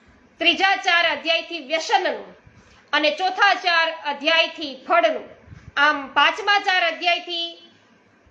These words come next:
ફલાનુભવનું અને છઠ્ઠા અને તથા સાતમા ચાર ચાર અધ્યાયથી ફલાનુભવના સાતત્ય અને સ્થિરતાનું દાન કર્યું. તો એવી જ રીતે આ એકતાળીસ પદોમાં પહેલા ચાર પદોથી પ્રેમ,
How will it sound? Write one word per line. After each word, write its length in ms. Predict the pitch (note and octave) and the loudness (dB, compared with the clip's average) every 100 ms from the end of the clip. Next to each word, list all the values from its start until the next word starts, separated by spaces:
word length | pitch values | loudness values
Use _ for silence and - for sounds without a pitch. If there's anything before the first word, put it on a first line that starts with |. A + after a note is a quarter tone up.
| _ _ _ _ _ _ _ _ - | _ _ _ _ _ _ _ _ -4
ફલાનુભવનું 880 | F#4 F#4 G#4+ G4+ E4 F4 F4+ F4 E4 | 2 4 4 2 0 0 0 -6 -6
અને 220 | C#4+ D#4 | 0 0
છઠ્ઠા 420 | D#4 E4+ - F4+ E4+ | 0 -2 0 2 2
અને 160 | D#4+ | 0
તથા 360 | D4+ D4 D#4+ C#4+ | -4 -2 0 0
સાતમા 480 | - D4+ D4+ E4 E4 | 0 -2 0 0 0
ચાર 280 | E4 D4 | 2 0
ચાર 300 | C#4+ D4 C#4 | 2 0 0
અધ્યાયથી 720 | B3+ C4 D#4+ E4 - A3+ G#3 - _ _ _ _ F#4 | -2 0 0 0 -6 -18 -20 -20 _ _ _ _ 0
ફલાનુભવના 840 | E4+ F#4 G4 E4 E4 E4 D#4 D4 | 2 4 2 0 -2 0 0 -2
સાતત્ય 640 | C#4+ C#4+ C#4+ F#4+ F#4+ D#4 A#3 A3 | -2 -4 -2 -2 -2 -2 -2 -4
અને 140 | C4+ C4+ | -6 -6
સ્થિરતાનું 680 | - F4+ D#4 F4 D4+ B3+ | -6 -8 -2 0 0 0
દાન 240 | A#3+ A#3+ A#3 | -4 -6 -2
કર્યું. 460 | C#4+ C#4 - - _ _ - - _ _ - _ - - - - - _ _ - - | 2 2 -2 -20 _ _ -20 -20 _ _ -20 _ -20 -20 -20 -20 -20 _ _ -20 -2
તો 60 | D4+ | 4
એવી 380 | F4 A4 B4 | 4 4 0
જ 20 | G4 | -2
રીતે 280 | G4 F#4+ | -4 0
આ 200 | F#4 F4 | 2 4
એકતાળીસ 560 | D#4+ D#4 F#4 F4 F4 - - | 0 0 0 0 -2 -12 -6
પદોમાં 720 | D4+ D4 D#4+ D#4+ A#3+ F#3 - - _ _ _ _ _ _ | 0 4 6 6 2 -4 -10 -20 _ _ _ _ _ _
પહેલા 340 | D4 D#4 D4 D4 | 4 6 4 2
ચાર 400 | F#4+ E4 F#4 F4+ | 4 4 4 0
પદોથી 500 | D#4 D#4+ D#4+ D#4+ D4 | -2 -2 -4 -6 -10
પ્રેમ, 560 | - D4 D4 F4 - | 0 4 6 4 0